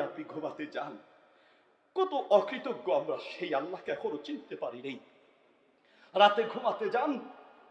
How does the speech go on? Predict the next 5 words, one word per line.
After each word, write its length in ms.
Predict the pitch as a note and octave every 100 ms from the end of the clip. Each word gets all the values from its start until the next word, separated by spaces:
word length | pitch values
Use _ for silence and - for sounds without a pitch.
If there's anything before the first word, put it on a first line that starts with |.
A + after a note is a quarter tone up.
| -
আপনার 420 | F#3+ F#3 G3+ F3+ D#3 - -
ছেলে 680 | - - - - - F#3 G3+ F#3
আপনাকে 340 | F#3 G3 E3 F3 D#3
রেখে 160 | D#3 D3+
ঘুমায়, 300 | D#3 D3+ -